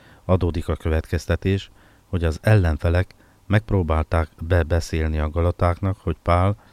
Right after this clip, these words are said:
sem nem teljes értékű apostol, sem pedig teljes értékű evangéliummal nem rendelkezik. Inkább másodkézből kapta és emberektől tanulta azt.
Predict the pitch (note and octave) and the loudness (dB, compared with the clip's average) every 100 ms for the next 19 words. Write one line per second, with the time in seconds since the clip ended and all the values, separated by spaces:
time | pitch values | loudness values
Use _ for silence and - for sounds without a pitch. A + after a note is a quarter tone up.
0 | _ _ _ _ _ _ _ - - G#2+ | _ _ _ _ _ _ _ -14 0 2
1 | F#2+ F2+ E2 - F2 F2+ - F#2 - F#2 | 4 2 0 2 2 2 0 -4 -2 -2
2 | - G2 F2+ F2 - F2+ - F2 F2 E2+ | 0 -2 0 -4 -4 -6 -2 -2 0 -2
3 | E2 - E2+ D#2+ D2+ E2 - E2+ - E2 | -4 -2 0 0 -2 -4 -4 -4 -2 -2
4 | E2 E2+ E2 E2 E2 D#2+ E2 E2 E2 E2 | 0 -2 -2 -2 -2 0 0 0 0 0
5 | D#2+ - D2 D2 - _ _ _ _ _ | -2 -4 -6 -8 -12 _ _ _ _ _
6 | _ - F2 - F2+ F2+ D#2 E2 E2+ F2 | _ -2 -2 0 0 0 -2 0 0 0
7 | F2+ - F2 F2+ F2+ F#2 - F#2 F2+ F#2 | -2 -2 0 0 -2 -2 -2 -2 -2 -2
8 | E2+ - F2 D#2 D#2+ - D#2+ - E2 D#2+ | -4 -2 -2 0 -2 -2 -4 -2 -2 -2
9 | D#2+ D2+ - - | -2 -4 -4 -14